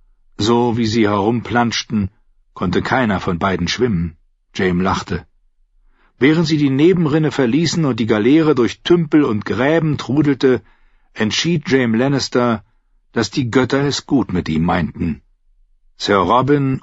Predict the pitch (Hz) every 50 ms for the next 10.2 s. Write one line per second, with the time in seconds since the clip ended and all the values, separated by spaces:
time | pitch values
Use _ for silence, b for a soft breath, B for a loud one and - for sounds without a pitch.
0 | _ _ _ 117 110 98 104 107 104 101 92 95 101 95 110 120 131 135 131 123
1 | 117 - 117 98 - - 113 139 127 - - - 101 90 104 123 127 123 117 110
2 | - - 117 98 - - - 107 101 87 b b b b b b b b b b
3 | - 107 110 104 110 104 104 117 131 139 131 - - - 113 95 - 117 98 -
4 | - - 175 175 123 - - 104 90 80 - 101 107 98 87 98 92 92 101 101
5 | 95 90 - - 90 87 110 95 - - 113 104 98 98 98 92 87 - _ _
6 | _ _ _ _ _ _ _ _ _ _ _ _ - 98 95 - - - 123 113
7 | 98 - - 107 101 110 110 110 110 101 107 107 110 110 113 - 110 107 107 -
8 | 117 104 107 107 98 104 110 - - - 143 143 143 123 120 107 117 117 113 113
9 | 101 - 113 107 104 113 147 147 117 92 90 82 87 82 - - - 95 87 82
10 | - - -